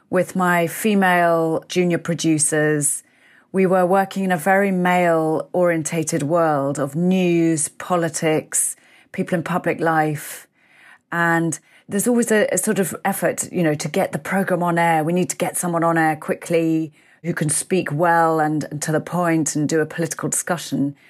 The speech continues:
So really that was always the priority, rather than thinking, "Hang on a minute, should I be getting a, a female voice?"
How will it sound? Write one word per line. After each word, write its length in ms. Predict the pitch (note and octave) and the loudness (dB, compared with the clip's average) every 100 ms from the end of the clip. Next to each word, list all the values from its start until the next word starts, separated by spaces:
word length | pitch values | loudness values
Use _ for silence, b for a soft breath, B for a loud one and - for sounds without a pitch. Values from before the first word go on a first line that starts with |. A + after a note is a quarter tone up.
| B B | B B
So 180 | - G3 | -4 0
really 200 | G#3+ A#3+ | 2 2
that 180 | A3+ A3+ | 2 0
was 100 | G#3 | 0
always 200 | G3+ F#3 | 0 0
the 80 | - | -4
priority, 840 | - G3 G3+ A3 A3 - - D3+ | -2 0 2 2 2 0 -2 -2
rather 400 | D#3+ G3+ G#3 F#3+ | 0 0 0 -2
than 180 | E3 E3+ | -4 -6
thinking, 640 | - F#3+ D3+ D#3 D3+ D3 - b b b | -4 -4 -2 0 0 -2 -6 b b b
"Hang 200 | - G#3+ | -6 0
on 100 | G3 | 2
a 40 | E3 | 2
minute, 460 | D#3 C#3+ C#3+ - - - | 4 4 2 -2 -10 -10
should 260 | - G3 | -4 0
I 120 | F#3 | 0
be 100 | F3+ | 0
getting 460 | F3+ F3+ D#3+ F3 E3 | 0 -2 -2 -2 0
a, 420 | E3 E3 D#3+ D#3 b b b _ | 2 2 2 -2 b b b _
a 100 | F#3+ | -8
female 420 | - C#4 G#3+ D3+ | 0 2 4 2
voice?" 680 | C3+ D3 C#3 C#3+ C#3 - - | 0 0 0 0 -2 -4 -6